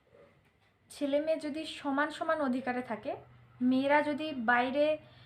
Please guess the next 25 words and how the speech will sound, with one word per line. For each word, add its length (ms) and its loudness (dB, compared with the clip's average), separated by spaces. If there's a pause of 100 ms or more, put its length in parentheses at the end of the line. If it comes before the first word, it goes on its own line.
(200)
রাত 200 2
দশটার 480 2
পর 280 4
যদি 360 -6 (360)
বাইরে 640 2 (840)
স্বাধীনভাবে 680 2
চলাফেরা 460 -2
করতে 280 -8
পারে, 280 -8 (180)
যদি 220 -4
কোনো 420 -4 (260)
সমস্যা, 460 -4
দুর্ঘটনা 480 -4
না 200 -8
হয়, 260 -10 (240)
মেয়েরা 240 0
যদি 240 -4
ভয় 420 -2
না 140 -2
পায়, 300 -6 (360)
মেয়েরা 240 0
যদি 200 -6
ভয় 380 -4
না 160 -2
থাকে, 360 -8